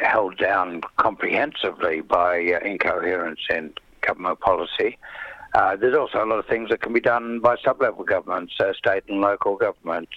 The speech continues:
uh, even if, uh, federal policy is not conducive to, uh, strong action. But in my book, I put the primary emphasis on the things that can be done, uh, uh, right now in this,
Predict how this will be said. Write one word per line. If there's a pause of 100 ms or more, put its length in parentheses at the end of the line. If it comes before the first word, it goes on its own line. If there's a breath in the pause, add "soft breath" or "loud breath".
uh,
even
if, (220)
uh, (160)
federal (460 loud breath)
policy
is
not
conducive (120)
to,
uh,
strong
action. (340 loud breath)
But
in
my
book,
I (200)
put
the
primary
emphasis (120)
on
the
things
that
can
be
done, (560 loud breath)
uh, (180)
uh,
right
now
in
this,